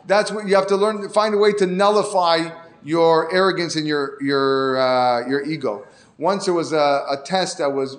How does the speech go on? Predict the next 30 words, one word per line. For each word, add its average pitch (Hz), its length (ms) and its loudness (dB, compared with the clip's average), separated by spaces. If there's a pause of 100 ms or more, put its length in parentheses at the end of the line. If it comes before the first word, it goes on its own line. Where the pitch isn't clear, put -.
that 139 140 -2
was 135 160 -4
made, 165 300 -6
a 143 100 -14
certain 160 340 -8
Torah 160 320 -2
scholar, 139 580 -2 (1040)
that, 139 480 2
um, 131 460 0 (140)
he 143 80 -12
said 202 260 -2
that 156 100 0
he 151 60 -6
devised 170 420 0
a 156 40 -4
little 156 260 -4
test. - 480 -2 (800)
How 170 220 0
many 202 260 -2
times 165 400 -6
a 143 60 -2
person 160 640 -6 (600)
would 139 560 0 (220)
say 175 460 -2
the 143 160 -4
word 156 440 -2
I 135 400 2 (840)
throughout 160 680 -2
the 143 100 -4
day, 139 220 -6